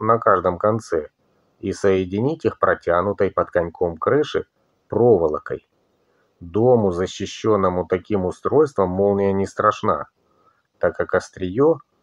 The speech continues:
будет притягивать её к себе и отводить по металлическому стержню в землю,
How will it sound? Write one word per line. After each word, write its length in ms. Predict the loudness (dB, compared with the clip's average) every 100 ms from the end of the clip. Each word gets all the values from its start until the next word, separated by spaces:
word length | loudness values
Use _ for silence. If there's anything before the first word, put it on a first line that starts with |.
| _ _
будет 380 | -8 -4 -4 -4
притягивать 680 | -4 0 0 0 -4 -4
её 160 | -2 -2
к 80 | -2
себе 380 | -4 -2 -2 -2 -6 -6 -6 -6 -6 -4
и 120 | -2 0
отводить 580 | 0 0 -2 -2 -6 -8 -10 -4
по 60 | -2
металлическому 840 | -2 0 -2 -2 -6 -6 -6 -6
стержню 520 | -8 -4 0 0 0 -2
в 80 |
землю, 500 | -4 0 0 0 -4